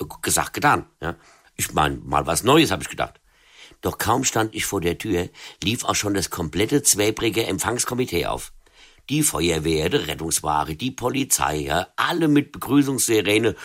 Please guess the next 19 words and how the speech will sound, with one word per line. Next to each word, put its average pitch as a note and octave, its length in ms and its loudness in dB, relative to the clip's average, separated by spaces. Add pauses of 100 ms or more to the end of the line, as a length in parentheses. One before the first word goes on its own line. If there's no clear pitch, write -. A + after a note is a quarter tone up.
(140)
und F#2 120 2
richtig C#3 380 2
schön A2 200 2
laut. F2 280 -2 (720)
Und B2 120 6
dann G2 160 0
sprang A2+ 320 0
doch C3+ 160 -2
auch E2+ 100 2
gleich G#2+ 280 2
dann A2 140 0
der F2+ 120 -2
Grisou G2+ 500 2
aus G2 160 0
dem F#2 160 0
roten G2+ 260 2
Feuerwehrauto F#2 600 2
raus, E2+ 300 2
ja, G#2 120 0